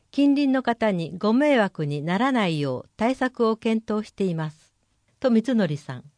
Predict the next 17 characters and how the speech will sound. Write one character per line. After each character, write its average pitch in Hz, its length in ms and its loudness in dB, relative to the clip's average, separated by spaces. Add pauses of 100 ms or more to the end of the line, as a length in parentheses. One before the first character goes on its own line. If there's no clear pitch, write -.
(1000)
今 294 240 2
後 269 120 2
も 262 140 2
地 330 200 0
域 294 160 0
の 220 100 2
方 226 240 -2
た 214 140 0
ち - 120 -20
と 202 120 -2
の 180 180 -2
交 254 240 4
流 247 100 2
を 247 120 4
通 240 220 -4
じ 160 140 -10
て 147 220 -6